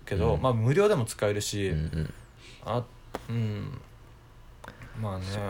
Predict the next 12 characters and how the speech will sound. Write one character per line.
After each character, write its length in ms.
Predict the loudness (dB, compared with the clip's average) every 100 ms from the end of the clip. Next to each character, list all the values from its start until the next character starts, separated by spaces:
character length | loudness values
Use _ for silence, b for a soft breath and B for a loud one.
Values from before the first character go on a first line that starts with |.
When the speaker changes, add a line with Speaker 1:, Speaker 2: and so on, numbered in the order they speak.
| -6
Speaker 2:
か。 120 | -10 -16 -18 -20 B B B B B -20 -12 -6
Speaker 1:
あ 140 | -6 -6 -16 -10
と 120 | -6 -4
な、 200 | -4 -6 -6
何？ 300 | -6 -6 -4 -6 -8 -12
あ 60 | -14 -10
と 280 | -6 -4 -2
は、 0 |
Speaker 2:
う 40 | -2
ん。 180 | -2 -6 -16 -20 -20 -20 -20 -20 -20 -20 -20 -20 -20 -20 -20 -14
Speaker 1:
う 40 | -10
ん。 380 | -8 -8 -10